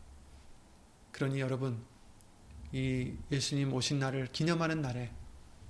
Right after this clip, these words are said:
정말 쉽게 오신 것이 아니고, 수많은 공격에도 불구하고 하나님의 말씀을 이루시고자, 그, 반드시 그 말씀은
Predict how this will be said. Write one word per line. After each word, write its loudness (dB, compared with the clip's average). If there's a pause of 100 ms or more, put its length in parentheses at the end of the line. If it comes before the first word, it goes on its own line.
(400)
정말 4 (320)
쉽게 6
오신 8
것이 4
아니고, -2 (1800)
수많은 8
공격에도 6
불구하고 -2 (600)
하나님의 2
말씀을 2 (320)
이루시고자, 2 (440)
그, 2
반드시 4
그 2
말씀은 4